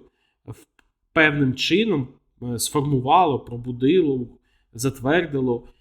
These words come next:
і те, що відбулось московське вторгнення. Тобто зовнішній ворог змушував нас самоідентифікуватись і пришвидшувати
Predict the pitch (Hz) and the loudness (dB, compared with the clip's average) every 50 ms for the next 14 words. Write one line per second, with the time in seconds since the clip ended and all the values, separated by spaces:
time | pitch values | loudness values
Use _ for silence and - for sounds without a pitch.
0 | _ _ - 131 135 135 - 170 190 214 208 190 185 - - - _ - - - | _ _ -6 -6 -6 -2 2 2 4 4 2 0 -2 -6 -12 -18 _ -8 -6 -4
1 | - 151 139 135 139 131 127 127 135 147 160 170 160 165 - - 127 123 - - | -2 -2 -2 -2 -4 -6 -6 -4 -2 -2 0 -2 -2 -6 -10 -12 -10 -10 -8 -6
2 | 151 143 131 - - 110 - - - 135 120 107 104 101 98 95 95 95 95 _ | -6 -6 -6 -8 -16 -18 -12 -4 -2 -2 -2 -2 -4 -10 -14 -16 -16 -18 -20 _
3 | _ - 120 - 131 120 139 165 160 151 127 - - 127 117 147 175 196 185 147 | _ -18 -16 -12 -6 -2 0 2 2 2 -2 -6 -6 -6 -2 0 0 2 0 0
4 | 120 113 123 156 156 - - 127 117 123 123 127 135 135 - - - 131 135 139 | -2 -4 -6 -8 -8 -8 -10 -12 -8 -6 -4 -4 -4 -4 -6 -4 -2 0 0 2
5 | 135 127 101 - 123 131 127 117 - 123 - 127 - - 131 135 151 190 208 - | 2 0 0 -2 -2 -4 -4 -4 -4 -8 -10 -8 -8 -6 -2 2 2 2 2 2
6 | 156 - - - 156 139 139 143 131 - - 151 170 170 - 156 139 131 131 - | -4 -4 -4 -8 -8 -8 -8 -8 -8 -6 -4 -4 -4 -2 -2 -2 -2 -2 -4 -4
7 | 135 123 | -4 -4